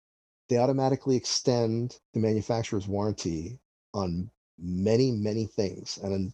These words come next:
'cause I'm a photographer, I buy, like, a lot of electronics. That's a really nice benefit. If you need to bring something in for warranty service and you're no longer in the warranty period, it's like you do still have a warranty. There's a, there's a process for it. It's you, you can't just go and just claim to the manufacturer, "Oh, you have to extend this." It doesn't work like that.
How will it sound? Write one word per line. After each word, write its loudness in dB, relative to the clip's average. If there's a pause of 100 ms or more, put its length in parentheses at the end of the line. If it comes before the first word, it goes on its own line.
'cause -4
I'm 0
a -2
photographer, -2
I -6
buy, -6
like, -8
a -10
lot -10
of -12
electronics. -10 (160)
That's 6
a -2
really 6
nice 2
benefit. -6 (180)
If -20
you -2
need 0
to 2
bring -2
something -2
in 0
for -6
warranty -2
service -4
and -2
you're 0
no 2
longer 0
in 4
the 0
warranty -2
period, 0 (460)
it's -2
like 0
you 2
do 6
still 0
have -4
a -6
warranty. -12
There's 8
a, 8
there's 0
a 4
process 8
for 2
it. -4
It's -2
you, 4
you -4
can't 2
just -6
go 2
and -6 (440)
just -2
claim -4
to -6
the -6
manufacturer, -6
"Oh, 2
you -2
have -4
to -8
extend -10
this." -12
It -2
doesn't 2
work -8
like -12
that. -14